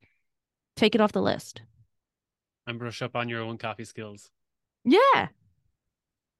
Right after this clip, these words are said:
Speaker 1: Exactly.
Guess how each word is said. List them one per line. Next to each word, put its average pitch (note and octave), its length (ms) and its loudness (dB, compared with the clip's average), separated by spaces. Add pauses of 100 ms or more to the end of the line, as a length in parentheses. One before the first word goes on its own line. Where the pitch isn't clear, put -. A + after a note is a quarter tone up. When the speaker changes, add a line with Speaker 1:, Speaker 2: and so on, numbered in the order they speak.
(2000)
Speaker 1:
Exactly. - 420 -10